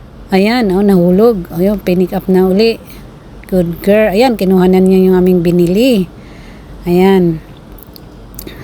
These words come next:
Palabas na kami dito. Ayan.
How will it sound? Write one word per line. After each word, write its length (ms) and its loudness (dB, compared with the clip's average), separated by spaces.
Palabas 400 0
na 80 -4
kami 320 -2
dito. 480 0
Ayan. 480 2